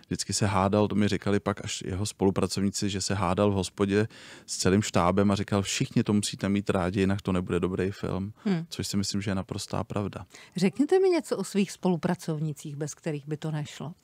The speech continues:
Speaker 2: Jestli máte někoho, jako měl táta.
Speaker 1: Mám, ale v takém jiném gardu, než, než to měl táta. Mám Krištofa Muchu,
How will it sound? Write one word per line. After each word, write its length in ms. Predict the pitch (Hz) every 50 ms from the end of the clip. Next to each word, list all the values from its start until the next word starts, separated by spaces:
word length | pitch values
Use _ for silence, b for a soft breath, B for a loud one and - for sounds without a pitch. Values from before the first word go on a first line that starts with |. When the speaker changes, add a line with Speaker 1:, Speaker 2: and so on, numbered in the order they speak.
| B B B B B B B B B -
Speaker 2:
Jestli 200 | 165 - - 226
máte 320 | 226 220 208 202 - 254
někoho, 340 | 220 214 202 - 170 156 165
jako 220 | 156 151 - 165
měl 180 | 160 156 147 139 139
táta. 320 | - 139 135 143 - - _ _ _ _ _ _ _ _ -
Speaker 1:
Mám, 540 | - 117 107 104 101 113 127 139 156 156 127
ale 200 | 101 107 107 104
v 120 | 95 104 -
takém 320 | 113 104 - 139 127 127
jiném 240 | 117 113 127 127 110
gardu, 380 | 104 104 98 101 98 101 95
než, 200 | 92 95 95 -
než 220 | - 95 95 - -
to 100 | - 92
měl 220 | 98 98 98 98
táta. 340 | - 95 90 92 - - 87
Mám 180 | 92 95 98 95
Krištofa 500 | - - 90 - - 98 - - 107 101
Muchu, 440 | 104 101 - - - 101 104 107